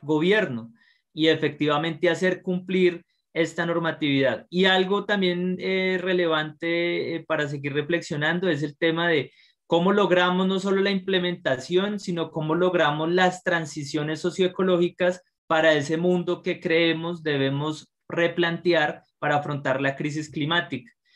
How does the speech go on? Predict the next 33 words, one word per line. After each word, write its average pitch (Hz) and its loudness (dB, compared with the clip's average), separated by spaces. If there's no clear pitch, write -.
Y 160 2
ahí 156 2
tiene 175 2
que 180 2
ver 175 4
tanto 151 -2
exigirle 175 0
a 202 2
los 190 -2
estados, 185 0
exigirle 165 0
a 185 4
las 185 2
empresas, 175 0
pero 165 2
también 156 2
replantear 156 0
reflexiones 160 -4
propias 202 0
por, 151 -8
sobre 151 -2
nuestras 143 -4
formas 147 -2
de 175 2
pensar, 160 0
de 160 -2
sentir 143 -4
y - 2
de 165 2
actuar 151 -2
en 147 -2
el 156 -8
territorio. 143 0